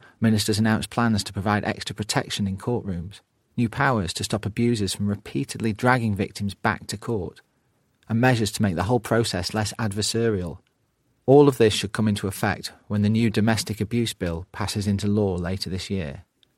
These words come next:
And some, though far from all, of the legal aid cuts have been reversed.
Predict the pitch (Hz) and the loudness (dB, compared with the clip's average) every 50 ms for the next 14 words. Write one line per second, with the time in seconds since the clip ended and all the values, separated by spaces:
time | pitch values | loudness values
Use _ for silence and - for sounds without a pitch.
0 | _ _ _ _ _ _ _ - - - - - 131 110 92 90 98 101 - _ | _ _ _ _ _ _ _ -8 -4 -2 2 4 4 4 4 2 0 -4 -8 _
1 | - 92 95 - - 104 104 98 - - 92 107 107 92 87 76 69 90 - _ | -6 -6 -6 -2 -2 0 0 0 0 -2 0 0 0 0 -2 -4 -6 -10 -14 _
2 | _ _ _ _ _ - 95 - 104 101 107 107 101 110 101 101 101 95 95 - | _ _ _ _ _ -12 -6 -2 0 2 2 2 2 2 2 2 0 0 -4 -6
3 | - 90 - - - - 87 - 95 90 90 90 85 95 95 92 73 67 92 - | -8 -8 -8 -8 -8 -10 -8 -6 -4 -4 -2 -4 -4 -4 -4 -4 -6 -8 -10 -14
4 | - _ | -18 _